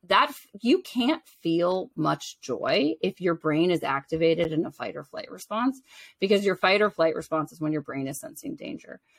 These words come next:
So actually, like, when you're in an anxiety disorder, your brain's blocking joy because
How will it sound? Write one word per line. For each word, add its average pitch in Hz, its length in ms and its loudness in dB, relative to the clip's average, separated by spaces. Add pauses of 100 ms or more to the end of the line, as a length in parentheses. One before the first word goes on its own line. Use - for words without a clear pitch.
(100)
So 214 180 2
actually, 214 680 4
like, 180 180 2
when 196 300 4
you're 262 180 4
in 247 80 0
an 220 140 0
anxiety 175 580 2
disorder, 156 560 -4
your 180 180 -8
brain's 196 380 -2
blocking - 800 -16 (540)
joy - 400 0 (500)
because 190 440 2